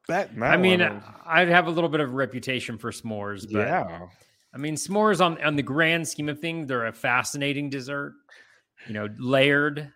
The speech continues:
Speaker 1: Well, you can take
Speaker 2: dessert,
Speaker 1: them on the fly,
Speaker 2: but
Speaker 1: too. Like an ice cream cake, you have to keep it cold. There's so many
Speaker 2: You
Speaker 1: steps
Speaker 2: do.
Speaker 1: to it.
Speaker 2: You, you need a nice freezer for the ice
Speaker 1: Yeah.
Speaker 2: cream cake, unless you eat it all at one time, which
Speaker 1: Which I have a feeling you might be able to do.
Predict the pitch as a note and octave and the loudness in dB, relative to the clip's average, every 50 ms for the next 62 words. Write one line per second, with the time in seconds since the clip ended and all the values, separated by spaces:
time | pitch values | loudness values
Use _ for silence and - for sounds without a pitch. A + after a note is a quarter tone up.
0 | _ _ - B2+ C3+ C#3 D3 C#3 C#3 D#3+ C#3+ C#3+ C#3 C3+ B2 A2 - - B2+ C3 | _ _ -4 -2 0 0 0 0 2 2 2 4 4 2 2 2 0 0 2 2
1 | B2 A#2+ G2 F#2 F2+ - A#2 A2 G#2 F#2 F2 E2+ E2+ F2+ F#2 F2+ F2 G#2+ G2+ G2+ | 4 2 2 0 -4 -6 -4 -4 -4 -6 -8 -10 -12 -10 -10 -10 -6 -2 2 4
2 | G#2+ A2 - - G#2+ F#2+ - - G2+ F#2+ F#2+ F2+ G2 G2 F#2 - - - G#2 F2+ | 4 2 2 -2 -8 -6 -4 -4 -2 -2 -2 -4 -4 -6 -6 -6 -8 -14 -14 -14
3 | F2+ - - - A#2+ A2+ A2+ A2 A2 G#2+ G#2+ A2 G#2 G2+ F#2 - - B2 A2 G2+ | -14 -14 -10 -4 0 2 2 4 4 2 0 0 -4 -6 -10 -8 -8 -6 -4 -4
4 | F#2+ F#2 E2+ - _ _ _ _ _ - - - A2+ C3 B2 G#2 G2+ G2 G2 - | -6 -8 -10 -14 _ _ _ _ _ -10 -6 -2 0 0 0 0 -2 -6 -8 -8
5 | - A2 A#2 A#2+ A#2+ A#2+ A#2 A#2 A#2 A2+ B2+ - - A#2+ C3 C#3 C#3+ D3+ D3+ D3+ | -8 -6 -6 -4 -4 -4 -4 -6 -6 -8 -10 -12 -10 -8 -6 -2 -2 -2 0 0
6 | D3 C#3+ C#3+ C#3+ C#3 - - - C3+ B2+ A#2+ G#2+ F#2+ F#2+ F#2 G2 - _ _ _ | 2 2 2 0 0 -4 -6 -4 -2 -2 -2 -4 -6 -8 -14 -16 -20 _ _ _
7 | - - A2+ G#2 G#2+ G2+ G#2+ F#2 F#2 - A2 G2+ - A2 G#2+ A#2 A#2+ B2+ C#3+ D3 | -12 -8 -4 -2 -2 -2 -2 -4 -4 -8 -8 -4 -4 -4 -2 -2 0 0 0 0
8 | C#3+ - D#3+ D3 C#3+ C3+ C3 C#3 C#3 C3+ C3+ C3+ C#3 C#3+ C#3+ C3+ C3+ A#2+ G2+ A2 | 2 2 2 2 2 4 4 4 4 4 2 0 -2 -4 -6 -6 -6 -8 -8 -10
9 | A#2+ B2 _ _ _ _ _ - C3+ B2 - - - - - G2+ G2+ G#2+ B2 C3+ | -16 -20 _ _ _ _ _ -14 -14 -14 -14 -14 -16 -14 -8 -4 0 0 0 2
10 | - D3 D3 D3+ D#3 - - E3+ F3+ F#3 F3 F3 F3+ F#3+ F#3 F#3+ F#3 G#3 G#3 G#3+ | 2 0 0 0 -2 -4 -4 -2 -2 -2 -4 -4 -4 -4 -4 -4 -4 -4 -4 -6
11 | B3 E4+ E4 - | -10 -12 -12 -14